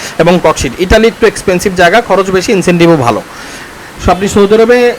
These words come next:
ইনসেন্টিভ যদি তিরিশ হাজার পান, ইটালিতে পাবেন ষাট হাজার, এক হাজার কেজিতে, দুই হাজার কেজিতে এক লাখের উপরে। So বাস্কেটের খরচ তেইশ হাজার টাকা। কাগজ, এ, কাগজ, টেপ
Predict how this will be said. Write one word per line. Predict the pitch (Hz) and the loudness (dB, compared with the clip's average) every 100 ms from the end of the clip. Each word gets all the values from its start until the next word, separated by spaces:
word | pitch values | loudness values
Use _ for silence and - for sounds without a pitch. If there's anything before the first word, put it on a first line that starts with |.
| 214 | -4
ইনসেন্টিভ | 196 214 208 | -2 0 -2
যদি | 202 | -2
তিরিশ | 196 214 202 | -4 -2 0
হাজার | 214 | 0
পান, | 208 220 | 2 0
ইটালিতে | 185 190 180 | 2 0 2
পাবেন | 175 180 | 2 0
ষাট | 170 151 | 0 0
হাজার, | 123 113 | -2 -2
এক | 160 | 0
হাজার | 160 147 | 2 2
কেজিতে, | 139 127 117 104 - 135 | 0 -4 -4 -6 -8 -4
দুই | 170 | 0
হাজার | 175 180 | 2 0
কেজিতে | 185 185 | -2 -2
এক | 170 | 0
লাখের | 165 156 | 0 0
উপরে। | 151 120 92 - - - | -2 -4 -8 -14 -10 -2
So | 185 | 2
বাস্কেটের | 170 - 220 214 | 2 2 2 2
খরচ | 220 240 - | 2 0 0
তেইশ | 202 185 | 0 2
হাজার | 170 151 - | 0 -2 -2
টাকা। | 110 92 - - - - | -4 -6 -10 -18 -16 -2
কাগজ, | 185 190 226 220 - - - - | 0 2 2 0 -6 -14 -10 -6
এ, | 147 139 131 | -4 -4 -2
কাগজ, | 175 180 190 214 - - | 0 2 2 0 -2 -4
টেপ | 202 214 | 2 2